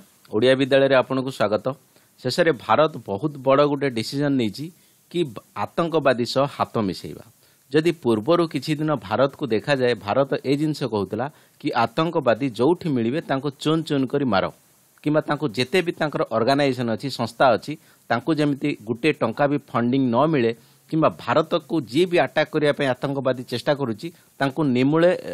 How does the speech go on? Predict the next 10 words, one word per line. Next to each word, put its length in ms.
ଆମେ 160
କହିପାରିବା, 380
ସର୍ବମୂଳେ 500
ସପ-, 360
ନିପାତ 460
କରିଦିଅ। 340
ତ 40
ସେଇଭଳିଆ 540
ପୁଣି 240
ଭାରତ 680